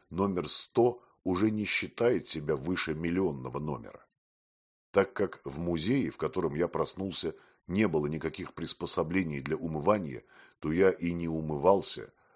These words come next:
а теперь, почувствовав крайнюю потребность освежиться умыванием,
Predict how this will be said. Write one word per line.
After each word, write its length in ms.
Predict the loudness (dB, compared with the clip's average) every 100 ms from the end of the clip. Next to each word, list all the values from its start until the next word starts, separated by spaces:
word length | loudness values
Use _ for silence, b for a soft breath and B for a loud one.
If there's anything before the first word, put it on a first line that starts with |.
| b
а 180 | 0 0
теперь, 420 | 0 -4 2 2
почувствовав 680 | 2 -2 -2 -6 -2 -2 -2
крайнюю 440 | 0 2 2 2 0
потребность 680 | -2 0 -2 0 -4 -4
освежиться 680 | -4 -4 -4 -2 -2 -4 -8
умыванием, 720 | -6 -4 2 4 4 2 -4